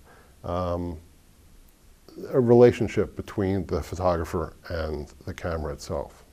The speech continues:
So, uh, it's very special to me, and I'm glad that, um, I get to look at it as I walk through our house.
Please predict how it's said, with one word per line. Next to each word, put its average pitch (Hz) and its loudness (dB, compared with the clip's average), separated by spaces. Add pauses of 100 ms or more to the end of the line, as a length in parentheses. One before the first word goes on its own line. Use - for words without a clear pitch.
(120)
So, 85 0 (440)
uh, 87 -2
it's - -8
very 107 4
special 92 -2
to - -6
me, 87 -4
and 87 -6
I'm 85 -4
glad 87 -4
that, 82 -4
um, 80 -4
I 98 -6
get 92 -6
to 98 -6
look 92 0
at 104 4
it 117 4 (180)
as 92 -2
I 92 2
walk 92 0
through 90 -2
our 85 2
house. - -2